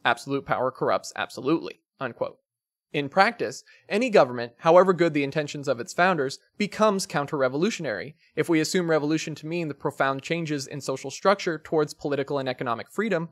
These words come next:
which in reality can only spring from the deep, spontaneous movements of individuals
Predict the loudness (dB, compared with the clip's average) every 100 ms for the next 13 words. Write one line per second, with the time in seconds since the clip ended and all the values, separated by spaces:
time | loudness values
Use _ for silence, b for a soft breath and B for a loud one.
0 | B B B -2 0 2 4 6 4 0
1 | -4 -4 -4 -6 -4 -4 -2 -4 -4 -8
2 | -6 -6 -6 -10 _ _ 2 2 4 2
3 | 0 -2 0 0 0 -2 -2 0 2 0
4 | 2 0